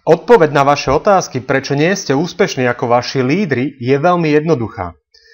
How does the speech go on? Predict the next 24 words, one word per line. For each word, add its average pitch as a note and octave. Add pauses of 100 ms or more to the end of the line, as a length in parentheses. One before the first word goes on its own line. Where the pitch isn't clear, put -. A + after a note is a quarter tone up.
(140)
Predstavte C3+
si, C3+
že C3
ste B2+
automobilový D#3+
pretekár C3+
a C3
máte B2+
toho B2+
najlepšieho F3
trénera, C3+
ktorý B2
pred B2
dvadsiatimi D3+
rokmi B2+
vyhrával A2+
všetky -
preteky C3 (260)
a A#2+
dosiahol C#3
to, E3+
čo D#3
nikto F3+
predtým. A2